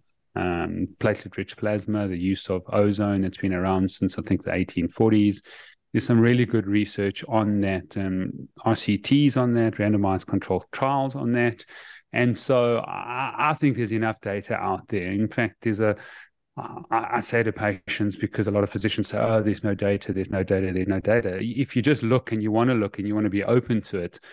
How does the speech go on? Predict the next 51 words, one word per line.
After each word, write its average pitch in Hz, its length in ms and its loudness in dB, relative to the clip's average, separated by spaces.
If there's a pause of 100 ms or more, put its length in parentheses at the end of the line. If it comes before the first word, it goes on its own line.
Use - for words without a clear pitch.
(240)
I 110 60 0
really 113 260 4
believe 104 360 -2
you 95 120 -4
can 107 180 0
find 110 360 2
that. 95 140 -2
And 107 120 0
I 120 40 0
send 156 320 -2
a - 20 -2
lot 98 180 -2
of 92 80 -8
my, 92 120 -6 (180)
my, 107 220 -4
my 98 180 -4
patients 95 500 -6
and 95 100 0
clients 92 440 -2
the 101 120 0
data 90 380 -2
'cause 98 160 -6
I 98 80 2
think 101 160 4
it 101 140 -6
is 120 180 0
important. 95 480 0 (400)
Having 135 200 4
said 160 200 0
that, 151 120 2
on 135 100 2
that 127 180 0
one 113 260 2
side, 101 500 0 (440)
at - 140 -6
the 113 60 -2
end 139 100 6
of 120 80 4
the 120 80 2
day, 107 400 2
I 104 60 -8
think, 120 400 -4 (240)
uh, 110 180 0
one 117 180 4
of 123 60 4
the 110 80 2
tenets 110 380 -2
is 101 100 0
do 123 180 0
no 113 220 4
harm. 95 380 -4